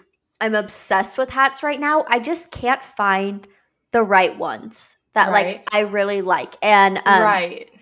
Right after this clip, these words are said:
Speaker 1: do you know, um, London and Olivia?
Speaker 2: Yes.
Speaker 1: Um, on TikTok and Instagram, I, their style,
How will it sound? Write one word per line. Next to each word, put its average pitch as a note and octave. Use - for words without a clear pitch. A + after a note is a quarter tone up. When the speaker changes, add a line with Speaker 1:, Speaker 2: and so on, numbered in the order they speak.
Speaker 1:
do B3
you C#4+
know, D#4
um, G#3
London G3+
and G3
Olivia? F#3+
Speaker 2:
Yes. -
Speaker 1:
Um, G3
on G3+
TikTok B3
and G3+
Instagram, G#3
I, A3
their A#3+
style, G3+